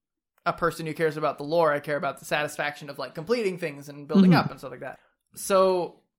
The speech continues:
Speaker 1: the premise is, so it's pretty far in the future. It's like a, it's not pretty far, like, it's, um, it's a different future, basically,
Speaker 2: Mm-hmm.
Speaker 1: where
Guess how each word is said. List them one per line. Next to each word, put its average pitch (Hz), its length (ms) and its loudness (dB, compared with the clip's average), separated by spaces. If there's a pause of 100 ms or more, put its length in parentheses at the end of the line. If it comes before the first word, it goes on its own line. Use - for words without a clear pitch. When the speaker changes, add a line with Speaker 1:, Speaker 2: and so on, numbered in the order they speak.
(760)
Speaker 1:
the 175 80 -6
premise 427 460 0
is, 147 520 -4 (840)
so 190 140 -2
it's - 280 -4 (480)
pretty 277 160 -2
far 277 180 4
in 269 60 -2
the 254 80 -2
future. 208 320 -4
It's 190 100 -4
like 190 120 -2
a, 175 140 0 (120)
it's - 160 -10
not 214 240 -4
pretty 160 220 -4
far, - 160 -12
like, 151 140 -4
it's, - 340 -10
um, 143 420 -4 (560)
it's 202 120 -4
a 240 40 2
different 240 520 -2
future, 143 400 -12
basically, 123 640 -14
Speaker 2:
Mm-hmm. 135 260 6
Speaker 1:
where 147 600 0